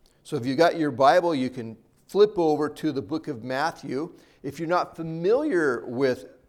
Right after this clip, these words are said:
the Bible's book layout very good, Matthew is the very first book in the New Testament. So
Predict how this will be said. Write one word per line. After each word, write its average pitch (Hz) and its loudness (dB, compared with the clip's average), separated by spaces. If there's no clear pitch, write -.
the 117 -10
Bible's 135 2
book 117 -8
layout 143 0
very 127 -4
good, 120 -6
Matthew 131 -8
is 107 -12
the 123 -12
very 135 -6
first 160 -8
book 143 -8
in 127 -16
the 120 -12
New 123 -10
Testament. - -12
So 95 -12